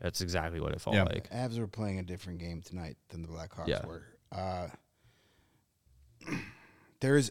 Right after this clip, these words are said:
Speaker 3: N H L speed, and then there's
Speaker 2: <laughs>
Speaker 3: Colorado Avalanche speed.
Speaker 2: Yeah, it's a
Speaker 1: Mm-hmm.
Speaker 2: different thing.
Speaker 3: Like, a-, and you could see that, like, the young players, Connor Bedard, Kevin Korchinski,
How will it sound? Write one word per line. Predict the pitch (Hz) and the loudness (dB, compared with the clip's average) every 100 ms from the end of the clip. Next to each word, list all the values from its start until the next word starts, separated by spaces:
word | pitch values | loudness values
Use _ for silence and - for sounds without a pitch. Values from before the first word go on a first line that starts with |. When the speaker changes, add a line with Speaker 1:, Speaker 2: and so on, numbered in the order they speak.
| - | 4
Speaker 3:
N | 139 | 6
H | 147 - | 6 6
L | 120 139 | 4 4
speed, | - 151 160 170 156 - _ _ _ - _ _ _ | 4 6 8 6 2 -6 _ _ _ -20 _ _ _
and | 104 117 | 0 4
then | 117 | 4
there's | 117 - | 4 2
Speaker 2:
<laughs> | 123 | 4
Speaker 3:
Colorado | 117 113 107 107 | 6 8 8 10
Avalanche | 104 95 95 - - | 8 10 8 8 6
speed. | - 214 | 8 8
Speaker 2:
Yeah, | 143 - | 10 10
it's | 95 | 10
a | 90 | 10
Speaker 1:
Mm-hmm. | |
Speaker 2:
different | 123 101 104 98 | 10 10 8 8
thing. | 120 | 8
Speaker 3:
Like, | 117 - - - | 8 4 -10 -4
a-, | 120 127 - | 2 2 4
and | 127 123 117 135 | 6 6 6 8
you | 143 | 8
could | 147 131 | 8 6
see | - 156 139 120 | 8 10 10 10
that, | 117 113 107 - 92 | 8 8 6 2 2
like, | 113 117 101 - - - 101 | 4 4 2 -8 -20 -14 -2
the | 110 | 2
young | 113 120 135 | 4 6 6
players, | 117 143 131 117 107 101 - - _ _ - - - - - | 8 10 10 10 8 4 0 -4 _ _ -20 -20 -20 -20 -16
Connor | - 107 113 | -4 -2 0
Bedard, | 110 120 117 110 98 | 2 4 4 4 0
Kevin | 117 117 107 | -2 0 -2
Korchinski, | 110 - 120 101 107 107 98 | -6 -4 -6 -6 -6 -6 -6